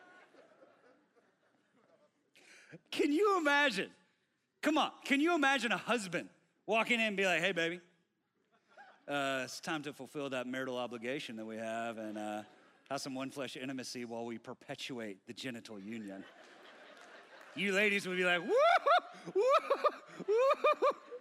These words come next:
You know how to speak to a lady. We're so, li-, listen, can I read the Bible for a second?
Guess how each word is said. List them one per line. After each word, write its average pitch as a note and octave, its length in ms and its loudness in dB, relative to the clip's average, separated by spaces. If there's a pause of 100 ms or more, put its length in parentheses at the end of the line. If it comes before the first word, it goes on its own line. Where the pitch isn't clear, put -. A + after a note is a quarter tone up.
(260)
You G#3 100 -4
know B3+ 220 2
how C4+ 100 2
to C4+ 100 0
speak D4 280 -4
to F4+ 60 -2
a F4 120 2
lady. F#4+ 840 0 (1900)
We're C4 80 -2
so, C#4 380 0 (220)
li-, C#4+ 280 2
listen, D4 280 0 (1500)
can D#4 140 2
I G#4 180 6
read G#4+ 140 4
the A3 80 -2
Bible B3+ 360 0
for F#4 160 -6
a D#4+ 60 -4
second? E4+ 440 -6